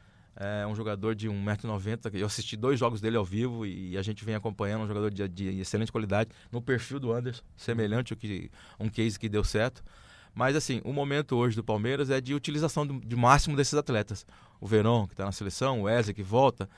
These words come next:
Então assim, são vários atletas que, num início de competição, vão estar disponíveis para o Palmeiras. É, eu lembro um período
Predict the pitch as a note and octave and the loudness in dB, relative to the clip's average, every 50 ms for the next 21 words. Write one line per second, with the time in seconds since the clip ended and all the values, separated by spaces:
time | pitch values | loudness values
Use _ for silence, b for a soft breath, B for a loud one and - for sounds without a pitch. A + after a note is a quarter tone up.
0 | B B B - C3+ C#3+ - C3 A#2 - B2 A#2+ A2+ C#3 D3+ F3 F3+ F#3 - D3+ | B B B -6 -6 -4 -4 -6 -6 -4 -4 0 2 2 2 2 2 -4 -2 0
1 | D3 D3+ - - - - - D#3+ D3+ - - _ - - B2 D3+ F#3+ G#3+ G3+ D3+ | 0 0 -2 -4 -14 -10 -8 -8 -8 -8 -12 _ -10 -6 -4 -2 -2 0 2 4
2 | C#3+ D#3+ D#3 - - A#2+ A#2+ C3 A2+ G#2 A#2+ A2+ - - C3 C#3 D#3 D3 A2+ C#3+ | 4 4 4 2 -2 -6 -4 -4 -2 -2 -4 -6 -4 -4 -4 -4 -4 -4 -2 0
3 | D3 D#3+ D#3+ - - - B2 C3+ C#3 A2+ - - D3 C3 B2 C3 B2+ B2 - C3+ | 0 0 0 -4 -2 0 0 0 0 -2 -4 -4 -4 -2 -2 -4 -6 -6 -8 -10
4 | C3+ - D3 C#3+ C3 G#2 F2+ E2+ D#2+ - - B B B B B B B B B | -8 -6 -6 -4 -4 -4 -6 -8 -10 -14 -18 B B B B B B B B B
5 | B B B B B A2 A2 A#2 A#2+ A#2+ B2 B2 B2+ C3 C#3+ D3 D3+ D#3+ D3+ - | B B B B B -6 -4 -2 -2 -2 -2 -2 -2 -2 -2 -4 -4 -4 -6 -2
6 | - C3 B2 A#2 A#2+ C3 C3+ B2+ A#2 A#2 A2+ A2+ A2 G#2+ G2+ F#2+ F#2 F#2 F#2 F2+ | -2 -2 0 0 0 -2 -2 -4 -4 -4 -4 -4 -4 -4 -4 -4 -4 -4 -6 -6
7 | D2 - | -8 -12